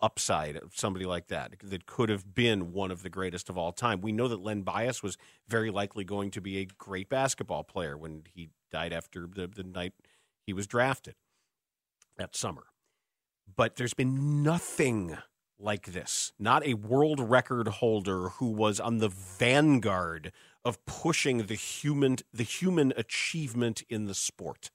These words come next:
The only comparison, the, the, the only thing, the more I thought about this, I, the only name that I can think of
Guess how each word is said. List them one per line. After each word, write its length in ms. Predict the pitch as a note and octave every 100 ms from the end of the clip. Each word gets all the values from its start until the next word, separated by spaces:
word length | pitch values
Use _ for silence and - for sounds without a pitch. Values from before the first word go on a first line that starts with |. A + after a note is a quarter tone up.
| _ _ _ _ _ _ _ _ _ _ _ _ _ _ _ G#2+
The 160 | D3 _ -
only 380 | F#3+ B3+ B3+ A#3
comparison, 480 | G3+ F3 F#3+ F3+ A#2+
the, 140 | G#2+ - -
the, 140 | C#3
the 160 | C#3 C#3
only 160 | G3
thing, 200 | G3+ D3+ C3
the 140 | B2+
more 320 | B2 B2 E3 A3+
I 80 |
thought 320 | A3 - E3+ D#3+
about 300 | G2 D2+ -
this, 360 | - - - _ _ _ _ _ _ _ _ _ _ _ _ _ _ _ _ _ _ _ _ _ _ _ _ _ -
I, 60 |
the 180 | B2+ C#3
only 240 | C#3 G3 A3
name 560 | F3 F#3+ D#3+ F2 - -
that 80 | A#2
I 40 |
can 160 | C#3+ B2+
think 460 | - - A#3+ -
of 320 | F2 _ -